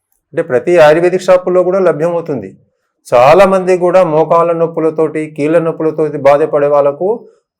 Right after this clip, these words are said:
ఫస్ట్ చీప్ డ్రగ్ ఏంటంటే గుగ్గులకు సంబంధించినటువంటి టాబ్లెట్స్. ఇది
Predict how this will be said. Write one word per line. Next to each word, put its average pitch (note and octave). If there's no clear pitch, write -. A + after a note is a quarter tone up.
ఫస్ట్ F#3+
చీప్ G3+
డ్రగ్ D#3
ఏంటంటే D#3+
గుగ్గులకు F3
సంబంధించినటువంటి C3+
టాబ్లెట్స్. A#2
ఇది A#2